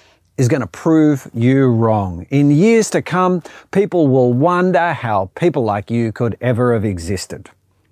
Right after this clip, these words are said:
The Flat Earth Society. You'd probably say they turned out to be on the wrong side of history. Maybe socialism or communism turned out to be on the wrong side of history.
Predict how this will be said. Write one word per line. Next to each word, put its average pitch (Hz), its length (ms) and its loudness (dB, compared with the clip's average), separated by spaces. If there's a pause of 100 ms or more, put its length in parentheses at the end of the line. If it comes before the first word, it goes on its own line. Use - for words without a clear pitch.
(160)
The 214 100 -2
Flat 240 280 0
Earth 202 140 2
Society. 85 520 -6 (200)
You'd 214 200 0
probably 175 300 2
say 143 240 0
they 143 260 2
turned 135 300 0
out 123 160 0
to 135 80 -2
be 117 280 0 (280)
on 135 300 2
the 135 100 2
wrong 147 260 0
side 123 300 -2
of 110 100 -8
history. 117 300 -2
Maybe 160 260 0
socialism 131 560 -2
or 123 80 -6
communism 120 540 -2
turned 151 240 0
out 151 140 0
to 143 60 -4
be 135 120 0
on 120 140 -2
the 113 100 -2
wrong 113 440 -2
side 107 380 -2
of 95 140 -8
history. 87 500 -10